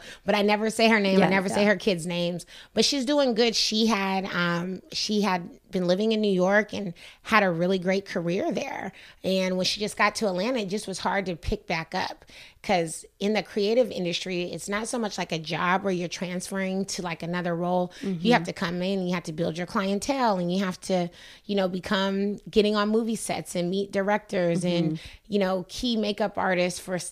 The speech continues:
Speaker 1: different sets. And, and it's starting over. And that's what
Speaker 2: Yeah.
Speaker 1: happened. She had to start over.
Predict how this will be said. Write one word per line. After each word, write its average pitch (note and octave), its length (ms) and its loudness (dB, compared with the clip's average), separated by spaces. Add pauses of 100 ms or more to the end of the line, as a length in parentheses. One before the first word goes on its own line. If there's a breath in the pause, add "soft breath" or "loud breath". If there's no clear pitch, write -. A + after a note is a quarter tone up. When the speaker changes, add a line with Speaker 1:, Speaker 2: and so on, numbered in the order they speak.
Speaker 1:
different G3 340 -4
sets. - 360 -2
And, F#3+ 180 -4
and G#3 200 0
it's A3 200 -2
starting A#3 520 6
over. G3+ 280 2
And E3 140 -2
that's F#3 160 4
what E3 80 4
Speaker 2:
Yeah. E3+ 60 2
Speaker 1:
happened. F3+ 400 0
She G3 140 -2
had F#3 140 0
to E3+ 60 -6
start G#3+ 320 4
over. F#3 380 2